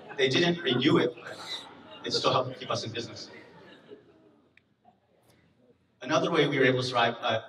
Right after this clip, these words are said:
was we were essentially forced to bootstrap. We went from twenty-five people to tw-, to twenty-one, to seventeen, to fourteen, to eleven, and down to seven, all in the course of one year. We basically kept people hired until they could find something else so they wouldn't have a gap,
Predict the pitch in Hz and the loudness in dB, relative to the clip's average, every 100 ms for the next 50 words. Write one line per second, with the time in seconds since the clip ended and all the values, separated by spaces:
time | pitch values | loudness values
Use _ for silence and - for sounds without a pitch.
0 | - 120 120 131 135 135 151 151 135 127 | -12 -8 -6 0 2 2 2 -2 -6 -8
1 | 123 - - 110 - - 113 120 120 113 | -8 -10 -14 -18 -14 -12 -6 -4 -4 -6
2 | - 143 147 139 123 - 113 107 - - | -6 -6 -2 -2 -4 -6 -4 -4 -6 -18
3 | - _ _ - - - _ _ _ - | -20 _ _ -18 -18 -20 _ _ _ -20
4 | - - 131 151 151 135 135 135 131 - | -6 -4 -2 -2 0 0 -2 -4 -8 -4
5 | 139 139 143 135 127 127 - - 127 127 | -4 -2 -4 -4 -6 -8 -10 -6 -4 -2
6 | 127 127 - - - 113 113 113 - - | -6 -8 -10 -12 -4 -2 -2 -8 -12 -20
7 | - _ 113 117 110 - - 117 - - | -20 _ -4 -2 -2 -6 -4 -4 -4 -10
8 | - _ _ _ - 123 127 123 120 - | -16 _ _ _ -2 0 0 -2 -6 -6
9 | - 110 104 90 - - _ _ _ - | -8 -8 -8 -10 -14 -20 _ _ _ -14
10 | 117 147 156 180 151 143 135 135 - - | -2 0 0 -2 -2 -2 -2 -6 -10 -20
11 | - - 170 - 151 - 143 135 131 - | -8 -6 -6 -6 -6 -2 0 2 0 -6
12 | - 131 123 113 - 120 113 - - - | -10 -6 -4 -4 -6 -8 -8 -10 -16 -12
13 | - - - 101 104 107 - 101 98 - | -10 -10 -14 -16 -14 -16 -16 -6 -6 -6